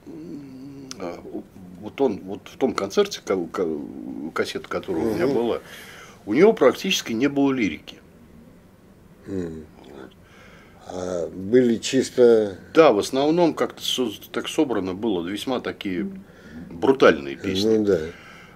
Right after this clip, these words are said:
Speaker 1: Вот. А после того, как мы попали, э, после того, как я попал в К С П, м, и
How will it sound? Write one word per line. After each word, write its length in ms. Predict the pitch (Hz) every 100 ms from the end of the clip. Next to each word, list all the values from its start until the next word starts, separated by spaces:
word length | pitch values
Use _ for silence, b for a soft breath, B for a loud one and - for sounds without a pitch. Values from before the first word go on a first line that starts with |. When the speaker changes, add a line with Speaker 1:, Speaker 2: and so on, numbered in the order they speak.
| B -
Speaker 1:
Вот. 560 | - - 120 90 82 - B B B B - - - - - - - - - - - - - - - - - -
А 200 | 123 117 - - -
после 300 | 151 160 147
того, 360 | - 143 143 113
как 220 | 104 -
мы 200 | 110 101
попали, 580 | - 98 95 107 90 85
э, 340 | 82 92 92 95
после 180 | 110 -
того, 100 | 104
как 180 | 92 104
я 60 |
попал 360 | - 101 104 85
в 80 | -
К 80 | 117
С 120 | 127
П, 240 | - 226 226 - - - - - - - - - - -
м, 580 | 104 98 92 90 87 82 101 104
и 380 | 98 92 110